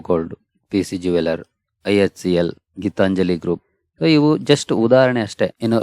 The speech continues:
ರಿಯಲ್ ಎಸ್ಟೇಟ್ ಕೂಡ ಸೇರ್ಕೊಳ್ಳುತ್ತೆ. ನಂತರ ನಾನು ಅವಾಗ್ಲೇ ಒಂದು ಎಕ್ಸಾಂಪಲ್ ಕೊಟ್ಟಾಗೆ ಪರ್ಸನಲ್ ಕೇರ್ ನ ಪ್ರೀಮಿಯಂ ಪ್ರಾಡಕ್ಟ್ಸ್, ಅವುಗಳು ಕೂಡ ಸೇರ್ಕೊಳ್ಳುತ್ತೆ. ಈ ರೀತಿ ಸಾಕಷ್ಟು ಕಂಪನಿಗಳು ಸೇರ್ಕೊಳ್ತವೆ ಈ ಸೆಕ್ಟರ್ ಗೆ ಕೂಡ. So ಪ್ರೀಮಿಯಮೈಸೇಷನ್ ಈ ಸೆಕ್ಟರ್ ಅನ್ನು ಕೂಡ ಸ್ಟಡಿ ಮಾಡ್ಬೋದು. ಖಂಡಿತ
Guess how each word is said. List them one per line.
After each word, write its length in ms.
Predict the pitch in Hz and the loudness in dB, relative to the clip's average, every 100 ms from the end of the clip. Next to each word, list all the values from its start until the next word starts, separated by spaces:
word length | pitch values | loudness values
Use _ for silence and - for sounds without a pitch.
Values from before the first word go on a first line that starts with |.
| 107 | 2
ರಿಯಲ್ 200 | 110 110 | 2 2
ಎಸ್ಟೇಟ್ 260 | - 107 - 104 | 2 0 2 4
ಕೂಡ 80 | 101 101 | 4 4
ಸೇರ್ಕೊಳ್ಳುತ್ತೆ. 460 | 92 101 90 95 - - 113 | 2 2 2 0 -6 -6 -4
ನಂತರ 220 | 104 107 104 98 | 2 4 4 2
ನಾನು 160 | 95 92 _ 95 | -2 -4 _ 0
ಅವಾಗ್ಲೇ 240 | 95 98 | 4 4
ಒಂದು 120 | 92 92 | 4 2
ಎಕ್ಸಾಂಪಲ್ 360 | 87 90 90 87 | 2 0 0 0
ಕೊಟ್ಟಾಗೆ 340 | 82 87 87 82 - 104 | 0 0 0 -2 -2 0
ಪರ್ಸನಲ್ 360 | - 107 98 - | 0 -2 -4 0
ಕೇರ್ 180 | 98 95 | 0 0
ನ 60 | 87 | -4
ಪ್ರೀಮಿಯಂ 320 | 101 95 95 82 | -2 -2 -4 -2
ಪ್ರಾಡಕ್ಟ್ಸ್, 400 | 90 87 85 - - _ - | 0 2 0 -4 -12 _ -4
ಅವುಗಳು 260 | 80 87 95 - | 0 4 2 4
ಕೂಡ 100 | 92 - | 0 0
ಸೇರ್ಕೊಳ್ಳುತ್ತೆ. 480 | 92 - 92 - - _ | -4 -2 -4 -4 -8 _
ಈ 60 | 143 | -4
ರೀತಿ 160 | 147 139 - | -2 -2 0
ಸಾಕಷ್ಟು 480 | 98 - 120 - - - - | -2 0 -2 -2 -6 -8 -4
ಕಂಪನಿಗಳು 500 | 98 92 92 87 95 - | -2 0 0 0 -2 -2
ಸೇರ್ಕೊಳ್ತವೆ 500 | 87 - 85 - 131 - _ _ - | -4 -2 -4 -2 -4 -6 _ _ 0
ಈ 100 | 104 98 - | 2 2 0
ಸೆಕ್ಟರ್ 360 | 87 - 90 85 | -2 0 -2 -2
ಗೆ 80 | 73 - | -4 -6
ಕೂಡ. 120 | 80 - - | -10 -8 -8
So 60 | - - | -6 2
ಪ್ರೀಮಿಯಮೈಸೇಷನ್ 880 | 127 123 117 117 110 107 101 110 104 - | 4 4 4 4 4 2 2 -2 -6 -6
ಈ 40 | 95 92 | -6 -4
ಸೆಕ್ಟರ್ 300 | - 98 92 | -4 -4 -2
ಅನ್ನು 100 | 92 95 | -4 -2
ಕೂಡ 100 | 92 - | -2 -2
ಸ್ಟಡಿ 200 | 90 90 | -4 -2
ಮಾಡ್ಬೋದು. 260 | 87 87 90 90 | 0 -2 -2 -2
ಖಂಡಿತ 280 | 90 90 | -2 0